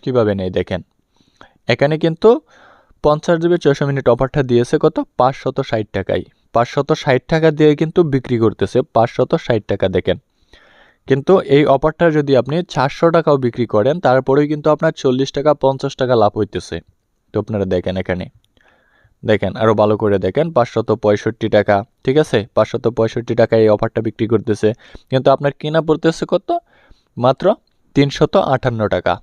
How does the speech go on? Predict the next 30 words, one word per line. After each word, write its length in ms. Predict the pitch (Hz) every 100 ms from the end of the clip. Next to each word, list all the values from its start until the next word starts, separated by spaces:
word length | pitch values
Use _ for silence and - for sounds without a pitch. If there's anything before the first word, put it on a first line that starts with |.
| -
তো 60 | 120
চারশত 380 | - 143 - 151 156
টাকা 140 | 165 156 151
বিক্রি 180 | - 147
করলেও 220 | 147 139 139
কিন্তু 160 | 135 139
আপনারা 200 | 147 165 - 143
অনায়াসে 320 | 143 135 127
বিক্রি 160 | 123 127 117
করতে 160 | 113 98
পারতেছেন। 360 | 101 95 - 90 113
এখানে 180 | 151 170 -
সমস্ত 380 | 139 143 156 - 165
সিমের 300 | - 131 127 120 117
অফার 200 | 123 135 131
কিন্তু 180 | 113 110
আপনারা 240 | 104 104 170 - - - _ - 170
একেবারে 440 | - 180 170 120 98 _ 147
কম 120 | 151 160
টাকা 160 | 156 143
দিয়ে 120 | 139 120
পাবেন। 240 | 110 151 269 123
দেখেন 220 | 110 92 - _ - - -
তাছাড়া 280 | 139 165 170
আপনি 120 | 165 165 160
যদি 140 | 175 170
দেখেন 220 | 131 117 120 120
ব্যালেন্স 260 | 127 156 -
নেওয়ার 220 | 143 135 131
পরে 140 | 139